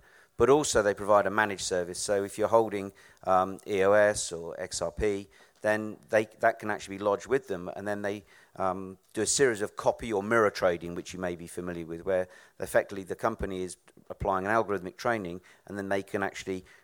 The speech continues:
match that with the actual customer's accounts. So give, being able to let, effectively look after and manage their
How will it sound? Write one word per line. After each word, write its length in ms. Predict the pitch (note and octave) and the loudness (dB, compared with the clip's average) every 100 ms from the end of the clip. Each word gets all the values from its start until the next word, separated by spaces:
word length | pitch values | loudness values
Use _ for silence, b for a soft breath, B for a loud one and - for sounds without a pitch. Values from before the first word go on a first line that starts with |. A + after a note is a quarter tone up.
| - | -2
match 320 | A2 A#2+ - | 0 0 0
that 360 | F#2+ F#2 - - | -2 -2 -8 -12
with 140 | F#2 F#2 | -10 -6
the 80 | F#2+ | -6
actual 240 | - F#2+ | -6 -12
customer's 420 | - F#2+ - F2 | -4 -6 -4 -10
accounts. 340 | F2 G2 E2+ - | -8 -8 -8 -8
So 100 | F#2 | -8
give, 220 | G#2+ - | -8 -8
being 140 | G2 | -4
able 100 | F#2+ | -4
to 120 | - | -4
let, 240 | F#2 F#2+ - b | -4 -4 -4 b
effectively 560 | F#2+ D3+ D3+ F#2 F2 F2+ b b | -2 2 2 2 -12 -14 b b
look 220 | G#2 G2+ | -6 0
after 260 | G#2 F#2+ F#2+ | 0 0 -2
and 60 | |
manage 300 | F#2+ F#2 F2+ | -4 -4 -4
their 260 | - F2+ | -2 -2